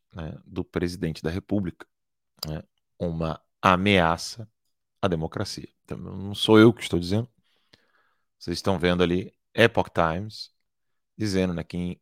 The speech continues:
no Brasil alguns juízes têm ambi-, é, ambições políticas, né, objetivos e ambições políticas e fazem decisões de acordo com isso, né?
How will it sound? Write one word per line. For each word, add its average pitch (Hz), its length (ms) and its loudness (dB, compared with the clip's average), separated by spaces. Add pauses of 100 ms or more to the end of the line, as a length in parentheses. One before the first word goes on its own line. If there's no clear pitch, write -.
(120)
no 90 100 -4
Brasil 92 480 2
alguns 92 320 -4
juízes 87 480 -4
têm 85 320 -8
ambi-, 85 420 -8
é, 82 300 -6
ambições 87 480 -6
políticas, 92 720 -8 (160)
né, 98 220 -16 (260)
objetivos 85 680 -8 (380)
e 87 80 0
ambições 90 380 -2
políticas 90 760 -6 (1120)
e 107 80 -12
fazem 92 380 4
decisões 104 480 4
de 113 80 6
acordo 104 380 8
com 127 180 2
isso, - 340 -4 (560)
né? 82 160 -16